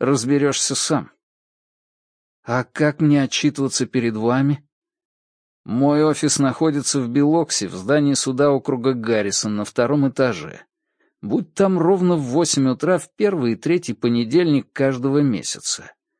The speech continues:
Заранее не звони, никому не говори, куда идёшь. Не заговаривай в офисе ни с кем. Я буду ждать, и мы выпьем по чашке кофе.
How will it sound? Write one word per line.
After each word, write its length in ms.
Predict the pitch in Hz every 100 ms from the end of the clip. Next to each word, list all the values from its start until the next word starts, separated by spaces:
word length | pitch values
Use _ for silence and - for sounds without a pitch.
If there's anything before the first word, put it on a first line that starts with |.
| _ _ _
Заранее 640 | 95 98 120 175 170 101
не 140 | 98 107
звони, 600 | 110 117 113 135 160 - _ _ -
никому 540 | 135 147 135 147 165
не 140 | 185
говори, 360 | 156 143 131 147
куда 400 | 147 127 131 139
идёшь. 500 | 113 95 87 - - _ _ _
Не 160 | 127 139
заговаривай 720 | 135 131 135 165 165 104 90
в 100 | 101
офисе 420 | 147 - - 139
ни 200 | 127 160
с 160 | 151 -
кем. 320 | 95 - - _ _ _ _
Я 160 | - 139
буду 280 | 143 117
ждать, 400 | 104 104 147 147
и 40 | 127
мы 220 | 120 117
выпьем 360 | 127 160 151 131
по 180 | 117
чашке 440 | 101 - 120 - 107
кофе. 580 | - 78 73 - -